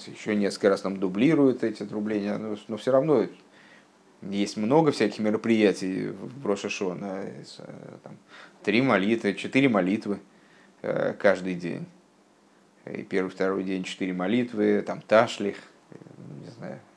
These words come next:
фарбренген. Много чего есть, но, но мудрецы именно трубление в шафар, именно вот это материальное действие трубления в шафар, которое, конечно же,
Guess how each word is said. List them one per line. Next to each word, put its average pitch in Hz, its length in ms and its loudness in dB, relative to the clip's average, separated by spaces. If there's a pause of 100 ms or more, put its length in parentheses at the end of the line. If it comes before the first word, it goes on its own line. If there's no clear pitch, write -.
(120)
фарбренген. 104 640 0 (580)
Много 156 260 4
чего 113 160 4
есть, 95 300 0
но, 104 240 0
но 110 460 2
мудрецы 110 560 0
именно 135 640 2
трубление 104 580 0
в - 60 -10
шафар, 110 460 4
именно 131 260 0
вот 110 80 -4
это 104 180 -2
материальное 104 640 2
действие 107 400 0
трубления 98 420 -4
в - 20 -6
шафар, 170 340 2
которое, 101 300 0
конечно 120 400 -2
же, 110 160 -4